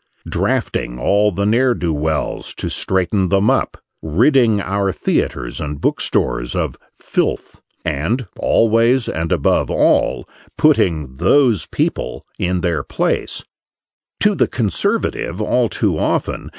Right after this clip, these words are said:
the alternatives are social conformity or unthinkable chaos. Even if these were the only alternatives, which they obviously aren't,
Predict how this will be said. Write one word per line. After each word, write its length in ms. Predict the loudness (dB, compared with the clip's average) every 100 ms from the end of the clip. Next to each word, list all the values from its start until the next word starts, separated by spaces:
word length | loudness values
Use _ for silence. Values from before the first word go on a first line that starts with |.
| -6
the 200 | 0 4
alternatives 840 | 4 0 -2 0 0 0 -2 -2 -4
are 360 | 0 0 0 -4
social 500 | 0 2 2 0 -2
conformity 880 | -6 -8 -2 0 2 2 2 -2 -6 _
or 280 | 0 0 0
unthinkable 840 | 0 0 0 -2 -2 -2 -4 -6
chaos. 760 | -8 -2 0 2 -2 -8 -12 -14 _ _ _ _ _ _ _ _ 0
Even 320 | 2 4 4
if 180 | 2 2
these 320 | 2 2 0
were 520 | -2 2 2 2 -4
the 260 | -6 -4 -2
only 560 | 0 2 2 0 -2
alternatives, 1120 | -4 -4 -4 -4 -2 0 -2 -8 -12 -12 -12 -14 -2
which 240 | -2 -2
they 240 | -6 -6 -4
obviously 800 | -4 -4 -6 -10 -10 -10 -10 -2
aren't, 440 | -2 -2 -6 -12